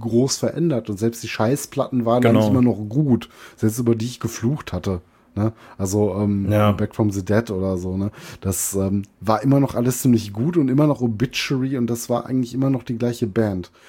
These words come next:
Speaker 1: Da gibt's ja ganz andere Sprünge, ne? Auch, äh, eine Band, die wir vielleicht noch später besprechen werden, kurz,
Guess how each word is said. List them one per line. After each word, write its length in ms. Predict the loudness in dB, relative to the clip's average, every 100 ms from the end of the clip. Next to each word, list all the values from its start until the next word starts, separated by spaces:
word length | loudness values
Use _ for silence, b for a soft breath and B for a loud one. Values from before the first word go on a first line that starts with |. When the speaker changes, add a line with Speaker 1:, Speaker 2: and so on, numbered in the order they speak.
| B -6
Speaker 1:
Da 80 |
gibt's 180 | -4 0
ja 80 | -2
ganz 380 | 2 2 0 0
andere 400 | 2 4 2 -4
Sprünge, 440 | -4 -2 -2 0
ne? 220 | 0 -2
Auch, 320 | -2 -4 -4 -6
äh, 300 | -4 -4 -2
eine 180 | 0
Band, 220 | 0 -2 -4
die 60 |
wir 80 | -6
vielleicht 200 | -6 -6
noch 80 | -6
später 320 | -4 -2 -2
besprechen 460 | -4 -8 -8 -6 -4
werden, 240 | -6 -8
kurz, 420 | -2 -2 0 -6